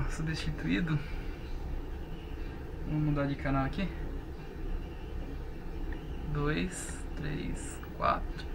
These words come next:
cinco, seis, sete, seis. Diodinho lazarento. Só que agora eu não vou ter como dessoldar isso aqui, não.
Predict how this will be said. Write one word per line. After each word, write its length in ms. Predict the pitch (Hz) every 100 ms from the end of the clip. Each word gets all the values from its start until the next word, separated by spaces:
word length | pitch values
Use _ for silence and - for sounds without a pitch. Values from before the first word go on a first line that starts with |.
| -
cinco, 540 | - - - - 175 - - - - - -
seis, 640 | - - - - 151 156 160 165 -
sete, 480 | 143 151 - - - - -
seis. 280 | 143 143 156 - - - - - - - - - - - - - - - - - - - - - - - - - - - - - - 143
Diodinho 440 | 151 143 143 151
lazarento. 560 | 151 156 160 143 139 -
Só 100 | 151
que 100 | 160
agora 320 | 151 170 - - - - - 185
eu 80 |
não 100 | 185
vou 140 | 170 180
ter 120 | 180
como 240 | - 175
dessoldar 400 | 170 - 170 160
isso 160 | 151 -
aqui, 160 | - 156
não. 160 | -